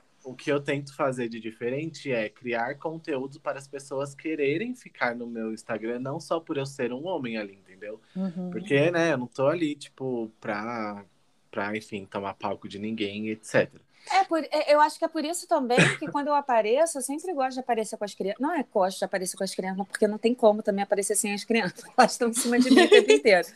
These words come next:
Speaker 1: <laughs>
Speaker 3: Mas eu acho que isso cria a identificação da mesma forma que todo mundo ali, ah, tem que aparecer pro público se identificar. É isso, é a mãe bordadeira que,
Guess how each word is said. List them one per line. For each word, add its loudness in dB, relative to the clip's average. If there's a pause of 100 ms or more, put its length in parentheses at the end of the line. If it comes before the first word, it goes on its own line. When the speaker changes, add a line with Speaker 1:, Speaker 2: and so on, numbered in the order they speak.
(240)
Speaker 1:
<laughs> -6 (220)
Speaker 3:
Mas 2
eu 2
acho 0
que -12
isso -6
cria -2 (680)
a 2
identificação -8 (140)
da 6
mesma -2
forma 4
que -4
todo 0
mundo -2
ali, 2
ah, 8
tem -6
que -8
aparecer -2
pro -14
público -8
se -8
identificar. -4
É 4
isso, 2
é 4
a 4
mãe -6
bordadeira -2
que, -6